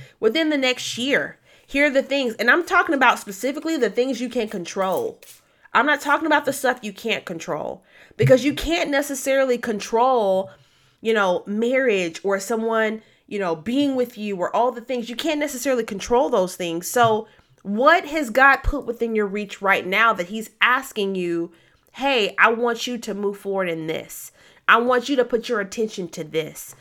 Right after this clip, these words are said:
Because I believe that there's purpose in this time now, and God will take care of the rest.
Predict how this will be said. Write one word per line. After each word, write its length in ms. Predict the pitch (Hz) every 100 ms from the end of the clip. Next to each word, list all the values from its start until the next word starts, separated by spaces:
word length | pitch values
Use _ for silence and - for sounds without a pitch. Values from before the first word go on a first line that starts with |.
| - -
Because 260 | 220 240 233
I 160 | 202 269
believe 320 | 311 294 254
that 140 | 233
there's 220 | 233 226 220
purpose 460 | - 247 247 226
in 200 | - 214
this 200 | 202 214
time 400 | - 214 190 180
now, 460 | 170 180 247 359 403 - - -
and 420 | 226 220 - 165
God 340 | 254 262 - 294
will 120 | 339
take 260 | - 294
care 200 | 294 285
of 100 | 254
the 100 | 214
rest. 460 | 185 220 170 175 -